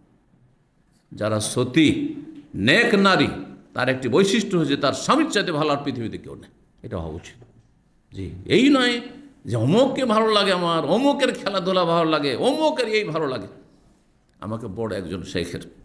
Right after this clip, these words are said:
ভালো একজন শেখের স্ত্রী, স্বামী স্ত্রী দুইজন একসাথে আছে,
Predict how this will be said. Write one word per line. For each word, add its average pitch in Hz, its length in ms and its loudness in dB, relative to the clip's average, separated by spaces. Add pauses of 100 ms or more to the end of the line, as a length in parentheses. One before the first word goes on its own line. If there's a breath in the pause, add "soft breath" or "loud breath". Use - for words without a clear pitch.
(280)
ভালো 87 180 -6
একজন 85 200 -10
শেখের - 360 -10 (840 soft breath)
স্ত্রী, - 340 -4 (520)
স্বামী 107 260 -2
স্ত্রী 110 220 -2
দুইজন 104 340 0
একসাথে 82 380 -4
আছে, - 200 -8